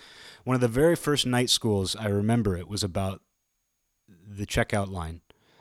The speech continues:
Not just the grocery store, but it was about the checkout line. I wanna say it was episode two or three of Night School. So this is, this is a classic subject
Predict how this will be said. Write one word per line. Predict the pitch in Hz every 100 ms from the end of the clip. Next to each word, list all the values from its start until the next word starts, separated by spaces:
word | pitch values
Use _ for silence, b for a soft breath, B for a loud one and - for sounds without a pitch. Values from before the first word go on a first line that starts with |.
| b b b
Not | 113 131
just | 156
the | 147
grocery | 113 127 -
store, | 110 - 95
but | 90
it | 98
was | 98
about | 90 95 -
the | 98
checkout | 127 - 92 82
line. | 92 87 -
I | 101
wanna | 104 113
say | 120
it | 110
was | 104 104
episode | 98 104 107 92
two | - 110
or | 98
three | - 117 117 90 - B B B B B -
of | 87
Night | 101 107 110
School. | - 95 95 - - _ _ _ _ _ _ _ _ _ - _ _ -
So | -
this | 107 117
is, | 160
this | 117 120 127
is | 165
a |
classic | 151 - 135 127 117 -
subject | 135 127 107 92 - -